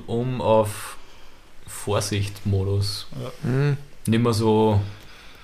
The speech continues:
Speaker 1: ja, wie es halt früher war, du fährst einmal und machst Flip Whip, das, das spielst halt nicht mehr. Du fährst dich zuerst warm und fühlst dich gut und dann machst du es.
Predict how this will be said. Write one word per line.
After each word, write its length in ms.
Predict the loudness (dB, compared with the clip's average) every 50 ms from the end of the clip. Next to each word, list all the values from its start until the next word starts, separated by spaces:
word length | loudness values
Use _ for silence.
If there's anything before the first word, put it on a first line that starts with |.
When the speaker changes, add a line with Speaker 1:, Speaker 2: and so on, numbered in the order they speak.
| -20 -18 -20 -20 -20 -20 -20 -20 -20 -18 -18 -16 -14 -12
Speaker 1:
ja, 320 | -10 -10 -6 -4 -2 -2 -2 -4 -8 -14 -8 -4
wie 60 | 0
es 80 | 4 4
halt 100 | 4 4
früher 380 | 4 2 2 4 4 4 6
war, 140 | 6 6 6 6
du 60 | 4
fährst 420 | 4 4 4 4 4 0 -2 0 2
einmal 280 | 4 4 4 4 4
und 60 | 4
machst 200 | 2 0 -2 -4 -4
Flip 240 | -2 -2 -2 0 0
Whip, 340 | 0 0 0 -2 -6 -6 -2
das, 340 | 0 0 0 0 -4 -6 -4
das 160 | -4 -4 -2
spielst 260 | -2 -4 -4 -2 0
halt 140 | 0 2 2
nicht 80 | 2
mehr. 240 | 0 0 2 2 4
Du 100 | 4 4
fährst 320 | 2 2 0 0 0 0 -2
dich 140 | -2 0
zuerst 340 | 2 2 2 2 0 -2 -2
warm 440 | 0 2 4 4 4 4 4 4 4
und 220 | 4 4 2 2
fühlst 280 | 0 0 -2 -2 0 0
dich 100 | -2 -2
gut 360 | 0 0 0 2 2 2 2 2
und 160 | 2 2 4
dann 140 | 4 4 4
machst 280 | 2 2 0 -4 -6
du 40 | -8
es. 160 | -8 -8 -10